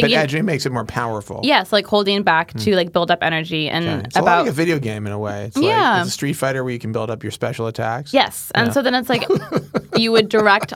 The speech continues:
Speaker 1: all of the energy after that toward, like, one thought or one wish or one
Speaker 2: Right.
Speaker 1: I guess, like, anything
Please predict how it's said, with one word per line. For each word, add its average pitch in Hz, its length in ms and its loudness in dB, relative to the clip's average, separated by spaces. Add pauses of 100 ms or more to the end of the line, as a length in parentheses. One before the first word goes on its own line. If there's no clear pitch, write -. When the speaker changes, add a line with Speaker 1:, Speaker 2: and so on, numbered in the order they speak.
(100)
Speaker 1:
all 196 200 8
of 196 140 2
the 202 240 2
energy 180 440 -2
after 180 380 0
that 170 300 0
toward, 170 320 -2
like, 160 220 -2 (280)
one 170 300 2
thought 269 280 2
or 170 160 2
one 160 360 0
wish 185 320 -2
or 170 240 2
one 160 520 -2
Speaker 2:
Right. 95 280 -8 (760)
Speaker 1:
I 196 100 2
guess, 185 220 0
like, 170 140 -4 (100)
anything 185 500 -2